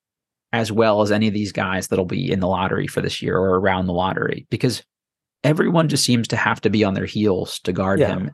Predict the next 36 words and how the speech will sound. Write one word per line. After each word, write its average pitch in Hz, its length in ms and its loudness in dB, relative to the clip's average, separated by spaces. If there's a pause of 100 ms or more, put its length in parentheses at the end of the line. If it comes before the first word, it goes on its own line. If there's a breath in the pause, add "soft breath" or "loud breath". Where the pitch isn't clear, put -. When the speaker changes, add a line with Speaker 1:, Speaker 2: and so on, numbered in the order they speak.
Speaker 1:
And, 131 260 -2
and 143 80 4
that 143 100 2
was 127 140 0
less 135 380 0
a - 100 -6
thing 107 300 0
at 101 80 0
Arkansas 117 560 0
because 92 420 -4 (460)
he 139 100 2
didn't 131 140 2
have 131 100 2
the 131 80 0
burst 110 320 2
to 101 80 -2
get 95 140 2
it, - 160 0 (100)
get - 160 -8
by 98 180 -2
anybody. - 380 -4
So - 260 -2 (120)
assume 151 280 0
you 147 120 2
think 143 140 2
Speaker 2:
Yeah. - 40 0
Speaker 1:
the 123 60 2
knee 117 200 2
is 110 80 2
healthy, 101 540 -2 (440)
that's - 240 0
the - 100 -6
guy - 180 -2
I'd - 140 -4
bet - 160 -2
on. - 200 -8